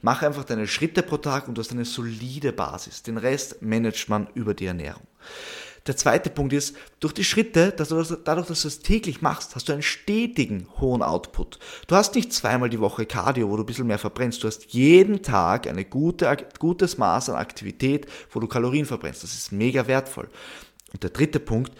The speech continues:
es ist ausreichend. Für fünfundneunzig Prozent der Menschen da draußen ist es absolut ausreichend. Hand aufs Herz, ich hab, ähm, schon viele Leute betreut und ich würde jetzt, um einfach in der Prozentzahl da reinzuhauen, sagen,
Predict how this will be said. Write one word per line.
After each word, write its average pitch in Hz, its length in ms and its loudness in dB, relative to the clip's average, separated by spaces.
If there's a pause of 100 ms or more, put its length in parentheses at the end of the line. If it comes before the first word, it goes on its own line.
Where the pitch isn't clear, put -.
(220)
es - 200 -12
ist - 240 -12
ausreichend. - 680 -8 (380)
Für - 380 0 (360)
fünfundneunzig 147 760 2
Prozent 139 460 -2
der 110 80 2
Menschen 120 380 0
da 95 60 0
draußen 87 600 -4 (260)
ist - 160 -8
es - 160 -8 (120)
absolut 117 760 0
ausreichend. - 760 -2 (340)
Hand 120 300 2
aufs - 180 -2
Herz, 123 380 0 (260)
ich - 160 -6
hab, - 460 0 (160)
ähm, 123 280 2
schon 120 200 -4
viele 185 400 4
Leute 123 280 4
betreut 98 640 0 (340)
und 127 340 -2
ich - 180 -6
würde 170 220 8
jetzt, 160 200 0
um 139 180 -2 (120)
einfach 127 200 0
in 160 160 2
der 147 80 8
Prozentzahl 117 640 0
da 110 80 2
reinzuhauen, 120 520 0
sagen, 123 460 4